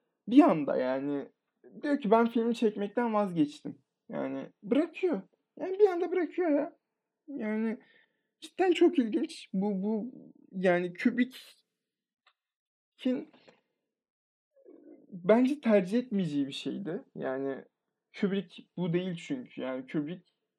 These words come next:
bilmiyorum bu kadar kafaya koyduğu bir şeyi neden çekmedi. Ee, tabii iki şekilde görüyorum ben bunu. Bir iyi bir kötü olarak görüyorum. Ee, iyi ordum,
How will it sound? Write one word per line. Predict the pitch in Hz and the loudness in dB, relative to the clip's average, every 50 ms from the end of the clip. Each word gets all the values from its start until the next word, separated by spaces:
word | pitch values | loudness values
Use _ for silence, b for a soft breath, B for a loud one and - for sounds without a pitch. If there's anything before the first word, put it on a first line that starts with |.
| - 160 170 _ _ _ _ _ _ _ _ | -20 -20 -20 _ _ _ _ _ _ _ _
bilmiyorum | 156 160 165 170 175 175 170 160 143 131 113 139 | -8 -4 -4 -2 0 0 0 0 0 -2 -4 -8
bu | 143 - | -8 -4
kadar | - 165 147 151 151 151 147 - - _ | -2 0 0 2 0 0 -2 -6 -10 _
kafaya | - - 151 139 - 151 151 147 | -12 -10 -10 -8 -6 -4 -4 -4
koyduğu | 147 - 147 - 139 135 151 147 143 | -6 -6 -6 -4 0 0 0 0 0
bir | 147 | -4
şeyi | - - 151 151 147 151 156 151 156 B B B B B B _ _ - | -6 -6 -6 -4 -2 -2 -2 -4 -4 B B B B B B _ _ -4
neden | 156 143 139 143 156 156 160 | -2 0 0 2 0 0 0
çekmedi. | 165 - 170 147 - - 143 135 127 127 135 143 160 170 170 b b b b b b b b b _ _ _ - | -2 -4 -4 -4 -4 -4 -6 -8 -6 -4 -2 -2 -2 -4 -6 b b b b b b b b b _ _ _ -10
Ee, | - 139 139 135 131 139 - - _ _ _ _ _ - _ - - _ _ | -8 -6 -6 -6 -6 -8 -10 -12 _ _ _ _ _ -20 _ -20 -20 _ _
tabii | - 175 170 156 165 196 196 190 170 - - _ _ _ _ | 0 2 2 2 0 -2 -4 -4 -6 -8 -10 _ _ _ _
iki | - 170 170 - - - 220 208 190 165 - - 165 | -8 -8 -8 -4 -2 0 0 0 0 -2 -4 -8 -8
şekilde | - - 170 147 147 - 143 139 143 | -2 -2 -2 0 0 -2 0 4 4
görüyorum | 139 139 131 135 131 131 131 127 123 - - | 6 6 6 4 2 0 0 -4 -6 -8 -6
ben | 139 131 127 127 131 | -6 -4 -4 -6 -6
bunu. | 135 196 240 196 175 | -4 -4 -4 -4 -4
Bir | 180 190 185 - - | -4 -6 -6 -8 -10
iyi | 165 170 180 190 - | -8 -6 -6 -6 -6
bir | 185 175 - | -6 -8 -6
kötü | - - 156 151 - 180 | -6 -8 -6 -4 -2 0
olarak | 156 147 139 135 131 127 - - | 0 0 0 0 -2 -4 -6 -8
görüyorum. | 139 131 135 139 147 165 247 - b b b b b b b _ - | -6 -4 -2 -4 -4 -4 -8 -12 b b b b b b b _ -4
Ee, | - 285 | -4 -4
iyi | - 196 214 233 240 | -2 2 2 6 8
ordum, | 240 233 226 220 196 202 247 269 349 | 10 10 8 8 4 0 -2 -2 -4